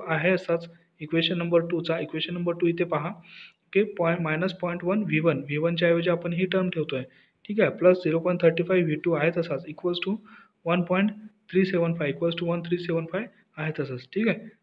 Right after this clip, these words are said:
आता पहा, therefore हे सॉल्व्ह केल्यानंतर आपणाला एक एक्सप्रेशन मिळेल, झिरो पॉइंट टू थ्री थ्री into bracket झिरो पॉइंट टू व्ही टू मायनस टू पॉइंट एटी फाईव्ह प्लस झिरो पॉइंट थर्टी फाईव्ह व्ही टू. ओके,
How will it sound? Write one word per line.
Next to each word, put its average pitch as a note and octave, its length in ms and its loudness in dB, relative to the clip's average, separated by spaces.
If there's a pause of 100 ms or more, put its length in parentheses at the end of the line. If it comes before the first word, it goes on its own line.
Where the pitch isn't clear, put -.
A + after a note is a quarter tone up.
(160)
आता E3+ 140 -2
पहा, G#3 180 0 (1160)
therefore F#3+ 380 6 (720)
हे F#3 60 6
सॉल्व्ह F#3+ 340 6
केल्यानंतर F#3+ 400 4
आपणाला F#3+ 360 2 (220)
एक E3+ 180 -2
एक्सप्रेशन F3+ 460 -2
मिळेल, F#3+ 220 2
झिरो E3+ 280 0
पॉइंट F3 320 0
टू F#3+ 180 4 (140)
थ्री F#3 160 2
थ्री G3 240 -2 (420)
into E3+ 220 -2
bracket F3 280 4
झिरो E3+ 220 2
पॉइंट F3 220 0
टू F#3 100 6
व्ही F3+ 200 4
टू F#3 60 0
मायनस F3+ 380 0
टू F#3 80 2
पॉइंट F3 220 -2
एटी E3+ 160 -2
फाईव्ह F3 240 2
प्लस E3 260 0 (400)
झिरो D#3 240 0
पॉइंट F3+ 280 0 (120)
थर्टी D#3+ 220 0
फाईव्ह E3+ 300 0 (180)
व्ही D#3 140 0
टू. D3 140 -2 (560)
ओके, F3+ 220 2